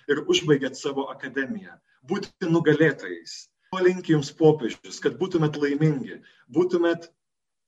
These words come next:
aktyvūs bažnyčios nariai, bet nebūsit nugalėtojais, būsit outsideriais, jeigu neskirsit laiko esminiams gyvenimo susitikimams.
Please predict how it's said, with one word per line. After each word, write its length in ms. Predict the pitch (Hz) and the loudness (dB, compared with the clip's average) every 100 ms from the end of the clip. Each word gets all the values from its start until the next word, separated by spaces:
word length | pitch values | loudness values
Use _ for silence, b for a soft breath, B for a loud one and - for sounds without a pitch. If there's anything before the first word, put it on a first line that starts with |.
| _ - | _ -6
aktyvūs 680 | - - - 180 190 165 139 | -6 -8 -8 -6 0 0 2
bažnyčios 560 | 143 160 160 247 - 262 | 2 2 0 -2 -4 -4
nariai, 500 | 269 262 208 180 - _ _ _ _ 127 | -2 0 -2 -4 -20 _ _ _ _ -4
bet 240 | 143 - _ - | -4 -6 _ -6
nebūsit 600 | 147 147 175 220 - 156 | 0 0 0 -2 -4 -4
nugalėtojais, 840 | 143 131 131 123 123 120 110 - - b b _ 117 | -6 -4 0 0 -2 -2 -2 -4 -14 b b _ 0
būsit 360 | 156 170 165 156 | 4 6 4 2
outsideriais, 960 | 139 139 - 160 170 170 165 160 - _ | -2 -4 -2 2 4 4 6 4 2 _
jeigu 380 | - 143 139 131 | -4 -2 -2 -2
neskirsit 560 | 135 - 185 156 147 135 | -2 -2 -6 -6 -6 -6
laiko 400 | 143 143 139 127 127 _ _ _ | -2 -2 -2 -8 -12 _ _ _
esminiams 580 | 127 - 170 165 135 131 | -12 -2 2 2 0 -4
gyvenimo 540 | - 131 135 131 127 117 | -8 -4 -2 -4 -4 -8
susitikimams. 880 | - - 120 - 117 92 82 - | -8 -12 -10 -10 -10 -12 -14 -16